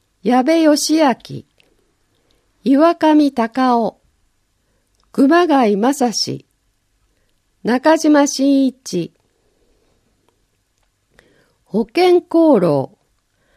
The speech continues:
田所克美。環境衛生功労、新井幸子、赤城ホールディングス株式会社。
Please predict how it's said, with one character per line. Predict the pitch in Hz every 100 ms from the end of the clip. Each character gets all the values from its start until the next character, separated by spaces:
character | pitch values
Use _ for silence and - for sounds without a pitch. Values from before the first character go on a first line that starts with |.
| _ _ _ _
田 | - 277
所 | 330 349 311 226 202
克 | 190 - 254 240
美。 | 220 - _ _ _ _ _ _ _ _ _ _ _ _ _ _ _ _ _ _ _ _ _ _ _ _ _ _ -
環 | 294 320 320
境 | - 302 285 -
衛 | - 294 339
生 | - 339 330
功 | 320 320 285 185
労、 | 151 139 - _ _ _ _ _ _ _ _ _
新 | 180 240 320 339
井 |
幸 | 330 302 302 -
子、 | - 135 _ _ _ _ _ _ _ _ _ _ _
赤 | 202 220 330 349
城 | 339
ホ | 320 339 339
ー |
ル | 285 220
デ | 233
ィ | 208
ン |
グ | 160 165
ス | -
株 | - 208 302
式 | 311 - 302
会 | 262 214
社。 | - - 165